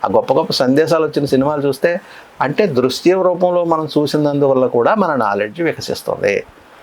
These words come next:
ఇలాగా ఇవన్నీ అయ్యాక మనం స్వయంగా రీసెర్చ్ చేయాలి. పరిశోధన చేయడం వల్ల కూడా మన నాలెడ్జ్ పెరుగుతుంది.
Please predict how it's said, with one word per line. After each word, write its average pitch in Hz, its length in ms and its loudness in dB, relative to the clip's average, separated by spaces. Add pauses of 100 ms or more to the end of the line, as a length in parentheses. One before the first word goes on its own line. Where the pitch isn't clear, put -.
(500)
ఇలాగా 147 500 0 (960)
ఇవన్నీ 214 300 4
అయ్యాక 131 600 0
మనం 185 320 2
స్వయంగా 175 480 0
రీసెర్చ్ 185 560 0
చేయాలి. 98 200 2
పరిశోధన 147 500 2
చేయడం 117 340 2
వల్ల 107 160 2
కూడా 131 200 2
మన 208 180 0
నాలెడ్జ్ 117 460 0
పెరుగుతుంది. 98 460 -2